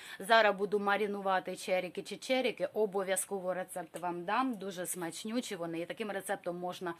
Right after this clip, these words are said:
і, е, не тільки черіки, любі помідори маринувати. І можна ще туди додавати. Я у минулому році, друзі,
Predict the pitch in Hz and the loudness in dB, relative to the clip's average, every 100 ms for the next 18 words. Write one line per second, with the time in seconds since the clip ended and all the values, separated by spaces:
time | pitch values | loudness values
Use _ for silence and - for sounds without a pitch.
0 | - - 190 202 185 - _ 202 208 196 | -10 -10 -4 -4 -4 -12 _ 0 2 2
1 | 202 214 285 285 - 220 175 156 180 190 | 0 0 -2 -2 0 0 0 0 -2 -2
2 | 208 214 175 170 160 160 151 135 - - | 0 0 0 -2 0 0 0 -4 -12 -4
3 | 180 180 180 175 160 147 143 - - - | 0 2 2 0 0 0 -4 -10 -18 -14
4 | 214 240 262 269 233 226 233 220 214 - | -4 2 4 4 2 -2 -2 -2 -2 0
5 | 214 214 208 202 180 226 196 175 170 202 | 2 2 0 -4 2 2 2 2 4 4
6 | 214 180 185 185 196 202 196 185 190 190 | 2 0 2 2 0 -2 -4 -4 -4 -2
7 | 202 262 247 180 190 175 | 0 0 0 -4 -4 -2